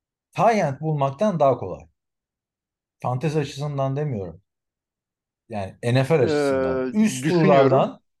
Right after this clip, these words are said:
Speaker 1: üst turlardan draft et. Direkt katkı verebiliyor ama tight end, abi tight end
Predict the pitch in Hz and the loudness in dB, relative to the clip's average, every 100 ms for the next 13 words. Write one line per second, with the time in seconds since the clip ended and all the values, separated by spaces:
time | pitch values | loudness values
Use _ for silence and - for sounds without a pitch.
0 | 214 208 - - 160 147 139 143 139 135 | -6 -6 -4 -4 2 2 2 0 -2 -2
1 | 175 202 202 156 - - _ _ _ _ | -2 -2 -4 -6 -6 -16 _ _ _ _
2 | _ _ _ 131 131 226 214 202 - 165 | _ _ _ -14 -8 -2 -2 -2 -4 -6
3 | 160 175 160 156 139 123 113 117 110 98 | -4 -6 -6 -6 -8 -8 -8 -8 -10 -8
4 | 196 233 185 208 262 _ _ _ _ _ | -6 -4 -4 -8 -10 _ _ _ _ _
5 | _ _ _ _ _ _ _ _ 120 151 | _ _ _ _ _ _ _ _ -12 -12
6 | 156 175 220 180 262 226 | -8 -6 -6 -6 -6 -8